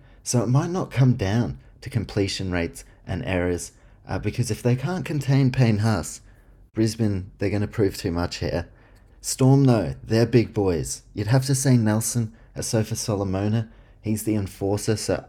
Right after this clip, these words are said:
I think he'll be tasked with really getting stuck in to Payne Haas. You also have Christian Welch, the captain, Eli Katoa, who's come over from the Warriors. He's a big body, uh, and he'll have to step up here.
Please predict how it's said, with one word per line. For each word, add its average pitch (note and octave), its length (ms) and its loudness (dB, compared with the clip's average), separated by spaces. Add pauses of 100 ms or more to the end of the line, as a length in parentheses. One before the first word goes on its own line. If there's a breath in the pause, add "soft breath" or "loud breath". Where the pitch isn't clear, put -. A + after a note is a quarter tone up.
(100)
I G#2+ 120 -2
think D3+ 220 -4
he'll B2 160 2
be A#2 120 -2
tasked G#2+ 640 -4 (440 soft breath)
with G#2+ 260 -6
really A#2 420 2
getting G#2+ 280 0
stuck - 340 -2
in G#2 220 0 (300 loud breath)
to - 100 -6
Payne A2 300 2
Haas. A2+ 400 0 (380 soft breath)
You - 120 -4
also A2+ 220 0
have A2+ 240 2
Christian G2+ 420 0
Welch, A#2 480 2 (300 loud breath)
the C3 80 -6
captain, A#2+ 640 2 (440 soft breath)
Eli B2+ 200 8
Katoa, C3 640 2 (300 loud breath)
who's G#2+ 140 -4
come A2+ 200 2
over A2 160 2
from A2 200 -2
the G2+ 80 0
Warriors. A#2 520 2 (100)
He's D3 260 0
a - 40 -2
big C3+ 260 0
body, C#3 340 0 (400 loud breath)
uh, G2+ 180 -4
and G2+ 120 -4
he'll A#2 140 4
have A#2 200 2
to A2+ 60 -8
step - 320 -2
up A2 220 0
here. G#2+ 260 2